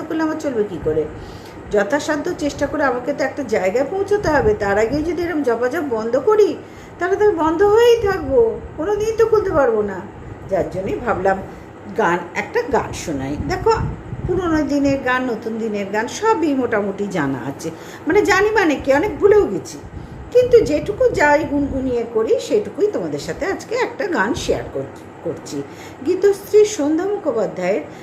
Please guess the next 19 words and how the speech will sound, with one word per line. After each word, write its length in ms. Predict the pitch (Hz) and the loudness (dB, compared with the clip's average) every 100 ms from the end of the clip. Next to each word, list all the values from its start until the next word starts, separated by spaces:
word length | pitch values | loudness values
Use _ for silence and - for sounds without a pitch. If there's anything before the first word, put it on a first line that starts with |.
| - - | -18 -6
তি-, 200 | 311 294 | 0 2
উম, 540 | 247 240 220 214 208 208 | 2 0 0 2 2 0
পিতা 220 | 349 453 415 | 0 2 0
পুত্র 340 | 339 - 226 214 | 0 -2 2 2
ছবির 360 | - 185 202 285 - - - - | 0 -2 -2 -4 -6 -16 -14 0
তীর 280 | 381 392 381 | 4 4 4
বেধা 320 | 359 294 285 | -2 -2 -2
পাখি 380 | 220 185 - 175 | -2 -2 -2 -2
আর 140 | 180 427 339 | -2 -2 0
গাইবে 380 | 240 170 160 160 | 2 2 0 -2
না 120 | 143 135 | -4 -6
গান। 160 | 131 135 - - - - | -8 -10 -12 -16 -18 -2
জানি 260 | 285 320 440 | 0 2 0
না 120 | 480 480 | 0 0
কতটা 340 | 269 269 - 403 | -2 -2 -4 0
গাইতে 380 | 254 226 233 | 2 2 2
পারবো 320 | 277 349 359 370 311 - | 0 -2 -2 -4 -6 -8
ঠিকভাবে, 580 | - 240 202 208 190 427 - - - - - - | -8 -6 -4 -2 0 0 -2 -10 -16 -16 -14 -6
কা-, 440 | 196 202 196 202 | 0 2 2 0